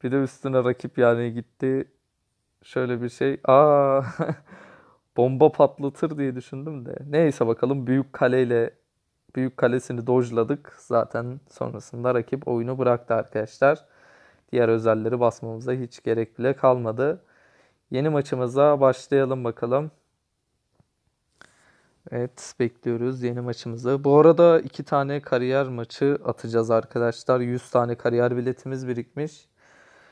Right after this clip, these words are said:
Yandık arkadaşlar şu anda. Karşımıza altı level full set bir alamet geldi. On bir tane de özeli var.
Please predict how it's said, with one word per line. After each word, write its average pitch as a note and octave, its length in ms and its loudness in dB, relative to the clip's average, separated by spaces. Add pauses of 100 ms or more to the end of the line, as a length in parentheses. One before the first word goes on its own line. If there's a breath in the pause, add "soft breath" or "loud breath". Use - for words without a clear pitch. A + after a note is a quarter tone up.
(680 soft breath)
Yandık D3 420 2
arkadaşlar A#2+ 600 0
şu C3+ 220 -2
anda. C#3+ 440 2
Karşımıza B2 640 -2
altı A#2+ 400 -4
level A#2+ 400 -4 (300)
full C3 420 -6 (160)
set - 520 -6 (100)
bir B2 300 0
alamet B2 480 2
geldi. A#2+ 300 0
On B2+ 320 -4
bir B2 120 -4
tane A#2 380 -4
de A#2 60 -2
özeli B2+ 440 -2
var. C3 220 -2